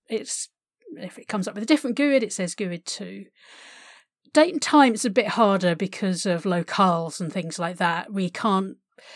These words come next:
it's out of the scope of our project to deal with every locale worldwide. So we've also got,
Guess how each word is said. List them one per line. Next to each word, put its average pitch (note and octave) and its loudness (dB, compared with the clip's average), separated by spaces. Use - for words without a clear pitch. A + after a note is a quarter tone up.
it's B3 -4
out B3 8
of A3 -2
the A3+ 2
scope G3+ 4
of G3 -2
our F3+ 2
project F3 -4
to - -12
deal E3 0
with D#3+ -6
every E3+ -4
locale D#3+ -10
worldwide. E3+ -10
So - -4
we've G3 2
also A3 0
got, F3 -4